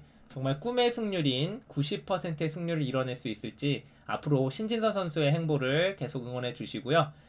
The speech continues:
자, 오늘 신진서와 박정환, 박정환과 신진서의 대국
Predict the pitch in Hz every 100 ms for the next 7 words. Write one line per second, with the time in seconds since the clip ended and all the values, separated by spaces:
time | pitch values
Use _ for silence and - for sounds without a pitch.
0 | - - - - 156 208 165 202 269 -
1 | 240 240 233 233 220 190 175 151 - 143
2 | 127 117 156 196 - - 143 131 123 -
3 | 127 127 113 107 101 117 127 101 107 151
4 | 202